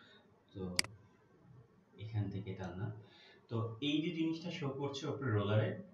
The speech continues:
এই যে এক একটা ডিসটেন্স, এটা হচ্ছে ইঞ্চির উপরে। তো আমি যখন ওয়েবসাইটের কাজ করব, তখন আমার টার্গেট থাকবে যে আমি এটাকে পিক্সেলে দিয়ে রাখবো। তাহলে আমি এখানে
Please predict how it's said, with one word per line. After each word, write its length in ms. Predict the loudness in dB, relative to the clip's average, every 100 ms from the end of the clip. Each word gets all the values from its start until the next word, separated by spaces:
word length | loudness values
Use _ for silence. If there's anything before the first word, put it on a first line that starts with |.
| -20 -12 2
এই 120 | 4
যে 140 | 4
এক 260 | 2 0 -2
একটা 200 | 0 0
ডিসটেন্স, 560 | 0 -2 4 4 4 0
এটা 260 | 2 6 8
হচ্ছে 320 | 6 2 0 0
ইঞ্চির 540 | 2 2 2 2 2
উপরে। 300 | 0 -6 -14 -20 -20 -20 -20 -20 -20 -16 2
তো 60 |
আমি 500 | 6 8 8 6 2
যখন 420 | 0 0 2 2
ওয়েবসাইটের 680 | 4 0 -2 2 2 2 -2
কাজ 320 | -2 -2 -4 -6
করব, 460 | 0 0 0 -2 -2
তখন 300 | -4 -2 0
আমার 340 | 2 2 2 2
টার্গেট 400 | 0 0 -2 -2
থাকবে 360 | -2 -2 -4
যে 180 | -2 -4
আমি 180 | -4 -4
এটাকে 200 | -4 -8 -12 -6
পিক্সেলে 440 | -4 2 2 2
দিয়ে 180 | -6 -10
রাখবো। 260 | -18 -20 -20 -20 -20 -20 -20 -4
তাহলে 460 | 2 4 4 2 -2 -12 -20 -20 -20 -20 -20 -20 -20 -6
আমি 480 | 6 10 10 10 2 -8 -10
এখানে 680 | -4 4 10 12 12 8 4